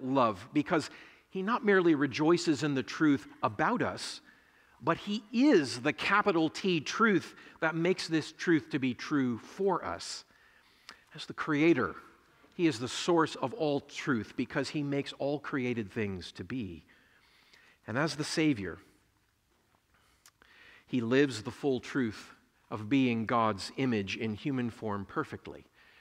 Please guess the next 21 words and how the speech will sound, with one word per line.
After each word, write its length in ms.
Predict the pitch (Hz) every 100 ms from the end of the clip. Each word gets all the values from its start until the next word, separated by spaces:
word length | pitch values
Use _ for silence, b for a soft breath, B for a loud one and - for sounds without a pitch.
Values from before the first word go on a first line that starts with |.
| b b
And 120 | 135
so 140 | 190
he 160 | 160 202
can 200 | 202 165
do 220 | 170 202
whatever 520 | 160 156 160 196 202
is 240 | 180 156 147
needed 400 | 170 196 156 117
to 100 | 180
deliver 520 | 143 156 202 175 160
us 480 | - 214 143 - - B B
from 480 | - - 165 156 147
the 100 | 151
darkness 640 | 127 160 160 160 131 107 - -
of 160 | 123
sin's 600 | - 160 139 127 113 - -
falsehood 640 | - 139 123 - 113 87 - b b -
and 240 | 123 110
lies 540 | 113 113 98 90 - - b b -
and 180 | 113 110
corruption. 640 | 127 101 - - 90